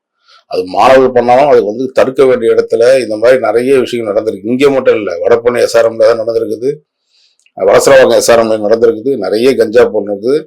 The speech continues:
ஒரு மாணவன் கூட நடவ-, நடவடிக்கை எடுத்தது இல்ல. காவல்துறை வழக்கு போடுறாங்க, ஆனா நடவடிக்கை எடுத்தது இல்ல.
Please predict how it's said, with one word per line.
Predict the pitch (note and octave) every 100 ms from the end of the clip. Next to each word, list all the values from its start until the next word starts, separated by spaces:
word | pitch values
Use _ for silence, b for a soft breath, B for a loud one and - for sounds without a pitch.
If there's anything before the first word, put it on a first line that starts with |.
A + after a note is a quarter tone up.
| _ _ _
ஒரு | - C3 F#3 A3
மாணவன் | F3 D#3 F#3 E3
கூட | D#3+ C#3+
நடவ-, | B2 B2 B2
நடவடிக்கை | A#2+ B2+ A2
எடுத்தது | - F#2+
இல்ல. | E2+ - - _ _ _ _ _ _ _ _ _
காவல்துறை | G#2+ D3 D3+ D#3+ D3
வழக்கு | C#3 C3
போடுறாங்க, | B2+ A#2 G#2 E2+ D#2+ _ _
ஆனா | - D3
நடவடிக்கை | C#3+ C#3 C3
எடுத்தது | A2 - F#2+
இல்ல. | D#2+ -